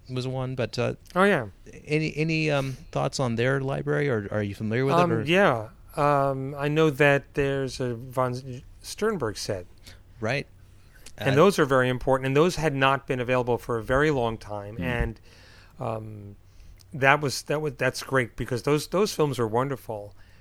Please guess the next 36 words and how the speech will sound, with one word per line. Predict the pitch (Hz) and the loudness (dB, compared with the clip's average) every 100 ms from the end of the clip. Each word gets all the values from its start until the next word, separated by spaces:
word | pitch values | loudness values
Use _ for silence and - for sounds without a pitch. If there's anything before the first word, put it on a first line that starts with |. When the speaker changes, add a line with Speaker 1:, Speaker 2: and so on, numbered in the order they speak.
| - - | -18 -12
Speaker 2:
Um, | 107 104 107 117 147 | -12 -12 -16 -18 -4
Last | 127 143 143 | 2 4 2
Command | - 123 123 110 | -2 0 0 0
is | 107 | -2
one | 113 | -2
of | 107 | -2
my | 104 | -2
Speaker 1:
Yeah. | 92 | 0
Speaker 2:
favorite. | 117 117 104 104 - - - - | 0 0 -4 -10 -14 -20 -20 -8
Speaker 3:
Hmm. | - 87 80 | -4 -2 2
Speaker 2:
Absolutely | 139 139 143 127 113 | 2 2 -2 -4 -6
puts | - 135 - | -6 -8 -4
me | 127 | -4
away | 117 113 | -2 -2
every | 113 | -4
time | 110 110 104 | -6 -6 -8
I, | 110 104 104 104 123 | -10 -10 -10 -10 -12
I, | 113 107 104 - | -12 -12 -14 -16
I, | 117 113 - 117 117 | -18 -18 -18 -16 -12
I | 104 95 - | -12 -14 -12
play | - 139 | -4 -4
for | 135 131 131 | -4 -6 -6
it, | 135 131 | -6 -8
and, | 117 110 110 101 - - - - | -8 -8 -10 -14 -20 -20 -20 -12
uh, | 117 | -8
Docks | 104 120 113 | 0 0 0
of | 117 | -8
New | 107 | -8
York, | 113 165 190 156 147 | -6 -4 -4 -6 -12
and, | 131 117 | -18 -12
and | 113 107 | -8 -6
so | 107 156 | -2 -2
Speaker 1:
Mm-hmm. | 139 | 0
Speaker 2:
tho-, | 123 151 | 0 0
those | 135 147 156 | 0 -2 0
are, | 147 135 117 | 0 0 -2